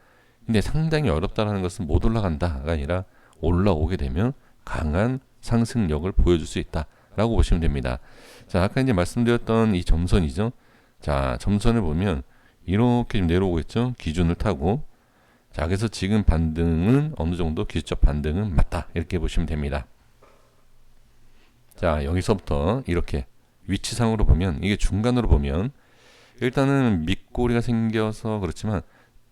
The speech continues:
지금 시가를 봤을 때 기준을 보면, 자, 중간이 여기예요. 자, 이 위치를 보시면, 자, 여기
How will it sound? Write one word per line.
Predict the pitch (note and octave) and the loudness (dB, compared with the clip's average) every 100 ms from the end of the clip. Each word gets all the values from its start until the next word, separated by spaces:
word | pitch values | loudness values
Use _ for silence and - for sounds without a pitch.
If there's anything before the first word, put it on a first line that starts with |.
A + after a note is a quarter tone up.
| _ - _ - | _ -20 _ -8
지금 | - | -4
시가를 | - - _ - D#3 C#3+ | -4 -6 _ -6 -2 0
봤을 | F2+ - F#2 | 0 0 -6
때 | - C#2+ | -6 -8
기준을 | - F2 G#2 F#2 | -6 -2 0 2
보면, | C#2+ D#2+ B2+ D3 _ _ - | 2 2 -4 -6 _ _ -12
자, | - | -8
중간이 | - - A#2 C3 F2 - G2 | -2 0 2 2 0 -2 -4
여기예요. | G#2+ A2+ D#2 C2+ - _ _ _ _ | -2 -2 -4 -6 -10 _ _ _ _
자, | - C2 A#2 A2 | -6 -4 -4 -4
이 | G#2+ G2 E2+ | -2 -2 -2
위치를 | F#2 - A#2+ | -4 -2 0
보시면, | F#2 D2 F#2+ D2 D2 D#2+ D2 - _ _ _ _ _ _ _ _ _ _ _ _ _ _ _ _ _ _ - - - | 2 2 0 -2 -2 -2 -6 -12 _ _ _ _ _ _ _ _ _ _ _ _ _ _ _ _ _ _ -20 -20 -10
자, | - F2 | -4 -2
여기 | F2 D#2 C3 | 0 0 -2